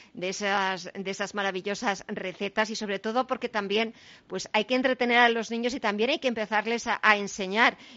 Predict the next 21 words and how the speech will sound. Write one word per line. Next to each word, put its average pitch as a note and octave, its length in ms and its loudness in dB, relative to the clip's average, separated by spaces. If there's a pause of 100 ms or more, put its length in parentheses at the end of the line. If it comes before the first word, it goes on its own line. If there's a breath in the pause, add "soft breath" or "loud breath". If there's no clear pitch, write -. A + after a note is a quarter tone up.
eh, G3 320 -2
en G3+ 160 0
la F#3+ 120 4
cocina, A3 640 2 (240 loud breath)
eh, F#3 400 -2
pues, - 200 -18
manteniendo F#3 720 -2
las F#3+ 260 0
precauciones, G3+ 720 0
por - 180 -8
supuesto, G3 380 -6
y - 20 -4
la G3 120 -2
seguridad, F#3+ 460 -2
pero B3 160 0
que A3+ 120 -2
también B3 340 2
ellos D4 300 0
se C4 120 -2
vean C4 280 2
partícipes A#3+ 720 0